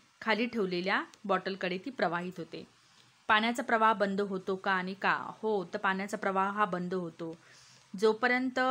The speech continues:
या दोन्ही बाटल्यांमध्ये पाण्याचं लेव्हल हे सारखं होत नाही, आता या ठिकाणी पाहतोय आपण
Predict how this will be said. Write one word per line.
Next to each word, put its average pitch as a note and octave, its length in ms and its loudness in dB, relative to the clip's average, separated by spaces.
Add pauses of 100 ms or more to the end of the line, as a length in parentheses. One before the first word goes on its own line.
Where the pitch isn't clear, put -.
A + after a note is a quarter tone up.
(200)
या A3 120 4
दोन्ही G3 380 0
बाटल्यांमध्ये F#3+ 920 0
पाण्याचं F#3+ 480 -2
लेव्हल F#3 260 -2
हे G3+ 160 -2
सारखं G3+ 560 -4
होत G#3 120 -2 (100)
नाही, F3 240 -4
आता F3 180 -6
या F#3+ 80 2
ठिकाणी F#3+ 340 -4
पाहतोय F#3+ 400 -4
आपण F#3+ 320 -4